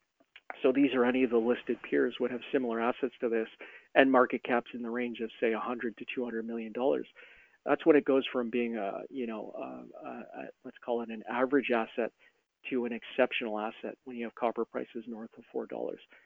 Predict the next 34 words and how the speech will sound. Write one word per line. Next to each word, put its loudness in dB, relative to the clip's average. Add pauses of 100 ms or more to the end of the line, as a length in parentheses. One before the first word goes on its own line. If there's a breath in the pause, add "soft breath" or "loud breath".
(140 soft breath)
And -2
so 2
that's 10
what 6
we'll 0
hold 4
on 2
to 0
this -4 (100)
asset -2 (100)
for. -8 (600)
It's -14
not 10
a 6
focus 4
in, -4 (160)
in -10
terms -6
of -6
any -4
activity -4
with -8
the -10
company. -8
We're -12
very 4
much -4
focused -6
on, -8
uh, -12 (180)
Warintza -4
at -6
the -14
moment. -12